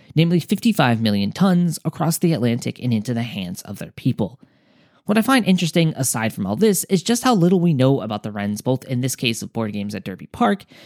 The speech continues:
but also otherwise. Unlike many of their male counterparts who were able to publish their diaries and talk about their times of war, many of the Wrens worked in classified operations, like using board games to train officers on the latest strategies,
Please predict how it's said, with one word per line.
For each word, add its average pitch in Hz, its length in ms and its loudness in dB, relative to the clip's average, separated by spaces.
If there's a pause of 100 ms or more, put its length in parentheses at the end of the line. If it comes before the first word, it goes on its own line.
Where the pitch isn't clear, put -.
(180)
but 220 280 2
also 190 560 2
otherwise. 104 560 -2 (360)
Unlike 165 240 4
many 170 200 4
of 151 80 2
their 147 100 4
male 127 240 2
counterparts 151 640 2
who 170 100 2
were 156 120 4
able 160 260 2
to - 160 0
publish 196 400 0
their 120 160 2
diaries 117 480 0
and 117 160 -8
talk 120 240 -2
about 113 220 -2
their 104 100 -6
times 101 360 -8
of - 120 -14
war, 165 300 4 (340)
many 233 180 4
of 254 80 6
the 226 80 4
Wrens 151 340 4
worked 151 280 2
in 143 160 0
classified 139 500 -2
operations, 123 800 -2
like 151 180 2
using 185 300 4
board 135 220 2
games 117 240 0
to 107 100 -4
train 104 320 -4
officers 120 640 -2
on 110 180 -4
the 101 80 -4
latest 98 240 -6
strategies, 190 540 2